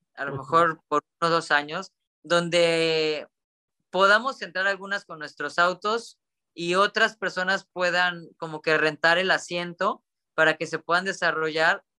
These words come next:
Speaker 1: y ese sea como que el brinco hacia otra, hacia alguna categoría o algún campeonato, por ejemplo, de que de ahí puedan brincar a Copa Noti Auto, puedan brincar a nascar, puedan brincar a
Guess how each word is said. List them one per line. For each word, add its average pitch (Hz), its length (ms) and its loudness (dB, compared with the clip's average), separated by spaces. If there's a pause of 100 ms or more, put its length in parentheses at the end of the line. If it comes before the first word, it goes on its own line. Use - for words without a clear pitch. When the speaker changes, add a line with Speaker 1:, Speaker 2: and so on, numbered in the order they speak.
(280)
Speaker 1:
y 185 160 -4
ese 208 220 -4
sea 233 300 -2
como 208 260 -8
que 185 80 -8
el 175 100 -6
brinco 240 680 2 (100)
hacia 165 500 2
otra, 175 800 2
hacia 143 720 -6
alguna 196 320 -6
categoría 170 760 -2 (560)
o 151 80 -2
algún 175 400 0
campeonato, 170 720 0
por 151 120 -8
ejemplo, 160 500 -4
de 139 260 -8
que 151 120 2
de 143 100 2
ahí 151 60 0
puedan 165 240 2
brincar 147 300 0
a 147 100 2
Copa 147 220 -4
Noti 143 240 -4
Auto, 160 500 2
puedan 143 220 -4
brincar 127 320 -12
a 123 60 -10
nascar, 156 600 2
puedan 143 180 -6
brincar 135 360 -4
a 127 260 -4